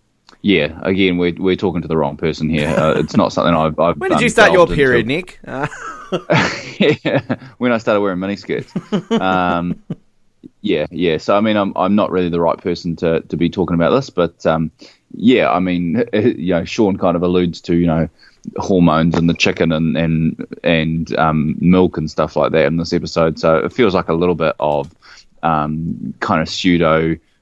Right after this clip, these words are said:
Speaker 1: scientific bullshit, if you ask me. But, um, you know, I think it kind of works for the episode, really. There's a few, there's a few times in this episode where, you know, you have to think about, you know, Sean's supposedly this great doctor, and, um, he, he does come off looking a bit stupid at times, um,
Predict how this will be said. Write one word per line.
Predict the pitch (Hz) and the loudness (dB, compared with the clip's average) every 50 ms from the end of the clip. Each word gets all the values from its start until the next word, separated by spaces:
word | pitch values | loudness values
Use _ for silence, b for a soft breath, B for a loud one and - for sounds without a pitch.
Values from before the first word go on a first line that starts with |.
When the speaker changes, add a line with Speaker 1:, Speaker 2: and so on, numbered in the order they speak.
| _ - | _ -6
Speaker 1:
scientific | - 101 82 78 80 80 98 87 76 76 69 - | -2 0 0 0 0 -2 -2 -2 -2 -4 -4 -2
bullshit, | 92 90 92 - - - 82 80 | 0 0 0 0 0 -2 0 -2
if | 80 80 | -2 -2
you | - 82 | 0 0
ask | 82 80 80 80 - - | 2 2 0 -2 -2 -2
me. | 92 87 82 87 | -2 0 0 -2
But, | 90 87 85 80 - - - | -2 -2 -2 -2 -4 -4 -2
um, | 87 82 85 82 - | -2 0 0 0 0
you | - 90 | 0 0
know, | 87 80 80 | 2 2 0
I | 82 | 0
think | - 104 85 - | -2 -4 -6 -6
it | - | -6
kind | - 80 76 | -4 -4 -4
of | 76 | -2
works | 78 73 - - - | -4 -6 -6 -6 -10
for | - | -10
the | 71 67 73 | -6 -6 -6
episode, | 78 - 82 - 78 76 - | -8 -8 -6 -4 -2 -2 0
really. | - 80 78 80 80 80 B B B B _ | 0 2 2 2 2 0 B B B B _
There's | 101 104 87 | 0 2 2
a | 101 | 2
few, | - - 127 117 104 - - | 2 4 6 6 6 4 0
there's | - 107 101 107 104 107 | -2 2 2 4 4 4
a | 107 | 2
few | - - 139 143 135 113 | 2 2 4 4 4 4
times | - 123 110 104 95 98 | 4 2 2 2 0 -2
in | 95 | -2
this | 85 | -4
episode | 101 87 92 - 95 85 82 82 | -4 -4 -2 0 0 0 0 0
where, | 85 87 87 85 82 78 B B B B B _ | 0 0 0 0 0 -2 B B B B B _
you | 98 95 | -2 0
know, | 90 80 | 0 2
you | 80 85 87 | 2 2 2
have | 95 95 - | 0 0 -2
to | 107 - | -4 -4
think | 98 90 85 | -2 -4 -2
about, | 85 82 82 78 57 | 0 0 0 2 0
you | 67 | 0
know, | 78 82 | -4 -4
Sean's | - - 110 98 90 85 - | -4 -2 0 0 0 -2 -4
supposedly | - - 82 80 82 78 76 85 82 | -6 -6 -4 -4 -2 -2 0 0 0
this | 80 82 80 - | 0 -2 -4 -6
great | - - 90 80 69 - | -2 0 2 2 2 2
doctor, | - 92 85 - - 82 80 78 B B B B B B B _ - | 2 0 0 0 0 -2 -2 -2 B B B B B B B _ -2
and, | 85 85 82 82 82 78 | 0 2 2 2 0 2
um, | 90 82 80 82 85 82 - - - - - | 0 0 2 0 0 -2 -4 -6 -10 -16 -10
he, | - 98 95 95 - | -4 -2 0 2 2
he | 95 92 | 2 2
does | 90 101 101 98 98 | 2 2 0 0 -2
come | - 101 90 87 | -2 -2 0 0
off | 85 80 | 0 0
looking | 90 87 85 85 | 0 -2 0 -2
a | 80 | -2
bit | 80 - - | -2 -4 -4
stupid | - - - 90 90 - 82 76 | -10 -4 -2 -2 -2 0 -2 -4
at | - - | -4 -4
times, | - 78 67 69 69 69 - - 80 | -2 -2 -2 -2 -2 -4 -6 -4 -2
um, | 73 82 82 82 80 80 82 80 80 80 | 0 0 2 2 2 2 0 0 -2 -4